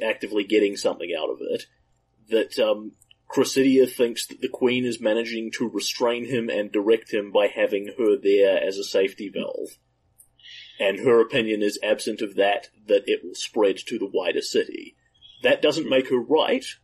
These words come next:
Marcus's interpretation that what she's doing is feeding Carsavon could well be true as well.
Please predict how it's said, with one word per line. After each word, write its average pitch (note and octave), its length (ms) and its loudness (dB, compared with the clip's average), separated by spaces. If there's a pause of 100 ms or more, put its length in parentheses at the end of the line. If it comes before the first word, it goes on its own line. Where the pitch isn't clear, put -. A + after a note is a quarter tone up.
Marcus's B2+ 560 0
interpretation G#2 880 0 (540)
that A2 160 0
what A2+ 180 2
she's G#2 220 -6
doing G#2+ 260 2
is F#2+ 140 -6
feeding C3 400 2
Carsavon F#2 640 -4
could - 220 -4
well F2+ 180 2
be F2+ 140 -6
true E2 320 -2
as D2+ 100 -6
well. - 480 -2